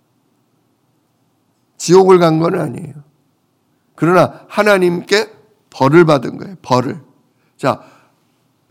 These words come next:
우리 주일 이 부 메시지 때도 얘기했죠. 우리의, 우리의 죄는 용서하시나 뭐는 면하지 못하리라? 예. 벌은 면하지 못하리라.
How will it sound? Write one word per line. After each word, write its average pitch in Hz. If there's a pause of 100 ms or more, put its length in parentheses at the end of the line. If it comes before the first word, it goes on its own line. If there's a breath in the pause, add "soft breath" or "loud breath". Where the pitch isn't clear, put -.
(200)
우리 165
주일 180
이 156
부 170
메시지 160
때도 151
얘기했죠. 143 (1300)
우리의, 175
우리의 185
죄는 175
용서하시나 170
뭐는 170
면하지 160
못하리라? 147 (840)
예. 131 (800)
벌은 139 (260)
면하지 135 (460)
못하리라. 135